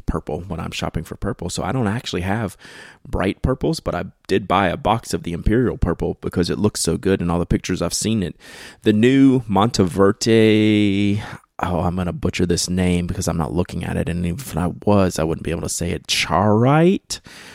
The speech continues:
Charorite? <laughs> It's a, um, essentially a jewel-based, purple jewel-based. It's very bright, has a cool, um, green sheen. I'm gonna order some of these. I didn't, they had it at the pen show, but I was, I was shopped out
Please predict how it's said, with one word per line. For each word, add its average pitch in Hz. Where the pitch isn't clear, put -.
Charorite? 104
<laughs> -
It's -
a, 101
um, 90
essentially 101
a 78
jewel-based, 98
purple 98
jewel-based. 92
It's -
very 95
bright, 92
has -
a -
cool, 95
um, 85
green 92
sheen. 92
I'm -
gonna 85
order 85
some 87
of 85
these. 87
I 76
didn't, 85
they 95
had 98
it 85
at -
the -
pen 80
show, 78
but -
I 87
was, 78
I -
was -
shopped -
out -